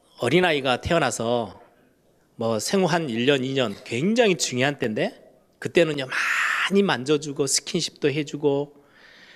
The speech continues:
찡찡거릴 때 또 막 끙끙거리고 울 때 바로바로 대응해주고 대답해주고, 말 못 알아듣는 것처럼 보여도요, 다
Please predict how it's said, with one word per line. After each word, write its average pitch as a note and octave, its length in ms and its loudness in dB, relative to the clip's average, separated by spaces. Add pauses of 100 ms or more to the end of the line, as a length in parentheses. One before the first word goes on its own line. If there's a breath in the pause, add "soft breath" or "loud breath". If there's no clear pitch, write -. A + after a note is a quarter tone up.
(240 soft breath)
찡찡거릴 G3+ 580 4
때 E3+ 300 2
또 G#3 100 4
막 F3+ 160 0
끙끙거리고 F#3 1200 2
울 G3 160 4
때 F3+ 380 2 (100)
바로바로 E3 480 4
대응해주고 D3+ 640 2
대답해주고, C#3+ 880 0 (180 loud breath)
말 D3 200 2
못 D#3 200 4
알아듣는 E3+ 380 4
것처럼 C#3+ 280 0
보여도요, C#3 340 2
다 - 120 -10